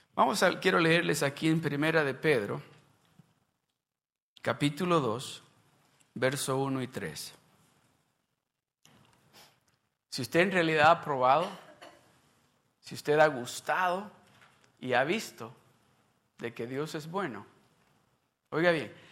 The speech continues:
si usted de verdad ha comprobado de que Dios es bueno y ha experimentado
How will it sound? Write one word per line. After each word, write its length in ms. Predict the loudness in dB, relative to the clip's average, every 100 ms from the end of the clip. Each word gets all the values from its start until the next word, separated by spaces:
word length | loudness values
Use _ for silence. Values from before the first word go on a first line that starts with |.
| -16
si 200 | -10 -6
usted 500 | -6 -8 -2 2 2
de 240 | 2 2 2
verdad 760 | 2 0 -2 0 2 2 -2 -14 -20 _ _
ha 220 | 0 0
comprobado 880 | -4 -6 -8 -6 2 6 6 6 -4 -18 _ _ _ _ _ _ _ _ _ _ _
de 200 | -8 -8
que 180 | -8 -8
Dios 720 | -4 0 0 -2 -10 -14 -16 _ _ _ _ _ _ _ _
es 220 | -16 -14 -8
bueno 380 | -4 -4 -6 -14 _ _ _ _ _ _ _ _ _ _ _ _ _ _
y 140 | -4 0
ha 100 | 0
experimentado 1160 | -2 -8 -8 -6 -8 -10 0 4 4 0 -8